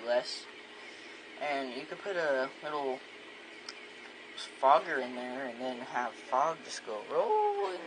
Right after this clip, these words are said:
off the thing. Which I might do, but I would really like to just keep it,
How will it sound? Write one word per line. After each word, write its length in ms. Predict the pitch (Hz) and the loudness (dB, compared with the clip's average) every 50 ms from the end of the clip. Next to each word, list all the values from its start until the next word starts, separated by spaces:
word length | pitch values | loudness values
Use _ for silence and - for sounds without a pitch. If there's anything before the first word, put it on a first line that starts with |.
| 311 302 302 | -8 -6 -6
off 160 | 294 285 - - - - | -6 -6 -6 -10 -14 -10
the 80 | - - | -10 -8
thing. 160 | - 160 - - - - - - - - - - - - - - - - - - - - - - - - - | -8 -8 -10 -8 -10 -10 -10 -10 -14 -14 -14 -14 -16 -16 -14 -14 -14 -14 -14 -14 -16 -16 -16 -12 -12 -8 0
Which 340 | - - 214 - - - - - - | 4 4 4 4 2 -4 -2 2 4
I 180 | - 240 269 | 6 8 8
might 400 | 254 233 226 226 226 220 - - | 8 8 8 8 8 6 2 -2
do, 360 | 190 233 233 233 226 226 233 - - - - - - - - - - - - - - - - - - - - | 0 2 4 4 4 2 0 -2 -6 -12 -12 -12 -12 -14 -14 -14 -14 -14 -14 -14 -14 -14 -14 -14 -14 -2 8
but 200 | - 170 170 - - | 10 10 10 12 12
I 100 | - 175 | 12 12
would 120 | 175 165 | 10 10
really 260 | 175 185 185 185 359 | 8 6 8 10 10
like 220 | 359 - - - - | 10 10 8 6 4
to 100 | - 160 | -2 -4
just 300 | - 165 151 - - - | -4 -4 -4 -4 -6 -6
keep 180 | - 151 - | -6 -2 4
it, 200 | 160 156 151 - | 6 6 6 6